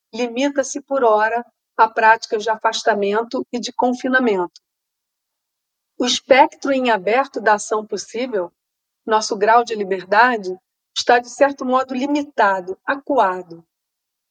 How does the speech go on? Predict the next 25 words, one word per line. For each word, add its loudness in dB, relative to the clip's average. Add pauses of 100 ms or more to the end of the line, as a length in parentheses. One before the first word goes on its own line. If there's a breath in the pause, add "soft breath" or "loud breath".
Sem 0
dúvida, -4 (380)
o 0
horizonte -2
da 0
percepção -4
medida -2
da -2
ação -6
possível -6 (400)
precisa -6
expandir-se -2 (380)
em -2
gestos -4
inventivos. -8 (1400)
Coloca-se 6
de -2
modo 4
urgente -4
diante -4
de -2
nós 4
uma -2
problemática 0
ética -2